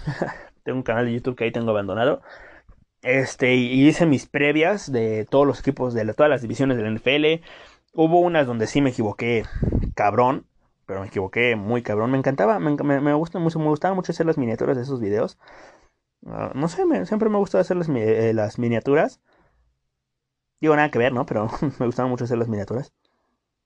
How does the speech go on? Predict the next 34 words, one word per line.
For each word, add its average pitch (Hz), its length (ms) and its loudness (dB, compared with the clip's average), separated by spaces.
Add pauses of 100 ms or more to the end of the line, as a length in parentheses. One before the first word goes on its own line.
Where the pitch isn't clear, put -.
(260)
Así 120 240 -8
que 101 760 -4
yo 110 100 0
creo 131 160 2
que 117 100 -4
voy 117 120 4
a, - 80 -10 (560)
yo 143 100 0
creo 170 160 4
que 170 100 2
para 127 160 2
la 110 120 2
temporada... 127 480 2
Yo 170 120 0
creo 302 120 0
que 180 60 2
voy 180 100 6
a 180 40 2
regresar 143 440 2
a - 120 -10
grabar, 120 400 2 (180)
grabar 127 380 4
esta 117 220 -4
madre. 120 320 0
No 170 180 2
sé, 190 200 2
no 147 200 2
sé 160 120 0
cuándo 147 220 4
voy 139 140 6
a 131 100 2
regresar 123 400 -2
al, 104 380 -4 (320)
al... 85 460 -14